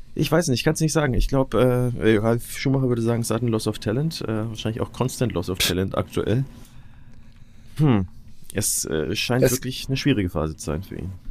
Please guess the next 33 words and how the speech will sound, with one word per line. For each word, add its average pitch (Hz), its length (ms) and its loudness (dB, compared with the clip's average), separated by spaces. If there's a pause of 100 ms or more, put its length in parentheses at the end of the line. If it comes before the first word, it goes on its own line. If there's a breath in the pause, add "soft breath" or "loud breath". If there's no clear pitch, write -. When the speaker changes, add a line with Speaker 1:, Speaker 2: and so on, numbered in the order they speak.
(460)
Speaker 2:
Ja, 123 200 6 (220)
total. 143 480 6
Er 131 100 6
kriegt - 240 4
jetzt 170 160 4
auch 156 140 6
wohl 147 140 8
Ärger 135 200 6
mit 147 140 6
der 127 80 6
fia 180 420 6 (120)
ob 135 160 0
seines 147 300 4
Verhaltens. 139 580 6
Also 135 380 8
die 120 140 6
fia 147 200 8
sieht 139 180 2
es 135 140 4
nicht 156 180 4
gern, 151 220 6
wenn 143 140 6
da 143 60 8
Lenkräder 147 440 6
durch 135 160 0
die 139 120 0
Gegend 139 340 4
fliegen. 147 380 4
Und 123 180 6
ich 123 120 0
glaub 123 300 6
auch, 127 340 6
ähm, 123 360 8